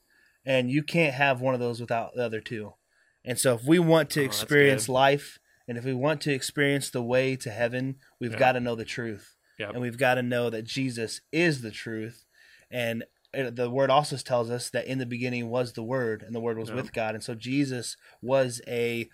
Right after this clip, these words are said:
Speaker 1: living version of the Word of God
Speaker 2: Yep.
Speaker 1: when he modeled
Speaker 2: Amen.
Speaker 1: that when he was here on this earth. And so when we look at his life,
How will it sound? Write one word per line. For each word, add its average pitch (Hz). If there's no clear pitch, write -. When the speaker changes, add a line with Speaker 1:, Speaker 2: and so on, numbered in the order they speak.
Speaker 1:
living 147
version 117
of 117
the 123
Word 123
of 113
God 110
Speaker 2:
Yep. 120
Speaker 1:
when 123
he 139
modeled 131
Speaker 2:
Amen. 110
Speaker 1:
that 113
when 131
he 135
was 123
here 131
on 117
this 110
earth. 120
And 117
so 120
when 120
we 117
look 135
at 156
his 127
life, 127